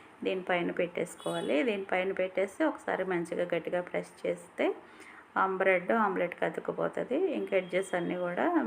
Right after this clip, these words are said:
బ్రెడ్కి అతికించేసుకోవాలి. అలా బ్రెడ్తో సహా ఆమ్లెట్ని అయితే ఒకసారి ఉల్టా తిప్పేసి పెట్టుకుంటే మనకి ఇంకా బ్రెడ్ sandwich with omelette అయితే రెడీ అయిపోతుంది. ఇది మార్నింగ్ బ్రేక్ఫాస్ట్‌లోకి కానీ ఈవినింగ్ స్నాక్స్కి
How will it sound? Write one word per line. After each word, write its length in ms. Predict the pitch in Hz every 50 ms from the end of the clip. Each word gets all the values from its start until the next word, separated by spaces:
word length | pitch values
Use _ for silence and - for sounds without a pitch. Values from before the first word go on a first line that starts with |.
| 214
బ్రెడ్కి 520 | 202 190 175 175 170 165 - 170 170 165 165
అతికించేసుకోవాలి. 1160 | - - 165 - 175 180 175 175 170 170 170 170 - - - - 165 160 160 196 262 359 - - - - - - - - - - - - - -
అలా 180 | 196 190 185 180
బ్రెడ్తో 440 | 180 185 185 185 180 185 - 196 196
సహా 380 | 196 - 196 190 196 208 247 294 302 247 208
ఆమ్లెట్ని 420 | 190 190 180 180 170 175 - 185
అయితే 200 | 175 175 175 233
ఒకసారి 420 | 240 233 - - - 175 170 170
ఉల్టా 300 | 170 170 170 175 170 -
తిప్పేసి 760 | 170 175 175 175 - - 170 170 175 - - - 285 370 427 - - - - - - - - -
పెట్టుకుంటే 520 | - 185 180 - - - 180 180 175 - 277
మనకి 380 | 311 254 214 190 185 180 - 262 370 - - 330 214
ఇంకా 360 | 196 190 185 175 180 180 170
బ్రెడ్ 420 | 175 175 175 175 170 170 170 - 175 175 170 - - - - - - - - - - - - - - - - - -
sandwich 460 | - 202 196 185 180 175 175 185 185 -
with 140 | 185 180 - 175
omelette 320 | 175 175 170 165 165 160 -
అయితే 220 | 160 160 - 190
రెడీ 200 | 190 196 185 175
అయిపోతుంది. 680 | 165 160 156 156 156 - 160 160 - 165 156 180 202 214 208
ఇది 120 | 190 185
మార్నింగ్ 460 | 180 180 175 170 170 170 170 175 175
బ్రేక్ఫాస్ట్‌లోకి 760 | 175 170 170 165 165 - - 165 160 - - - 165 165 160
కానీ 340 | 160 160 156 160 175 240 311 311 - - - - - - - - - -
ఈవినింగ్ 320 | 196 185 175 170 175 180 180
స్నాక్స్కి 540 | 175 - - 180 170 170 170 - - 160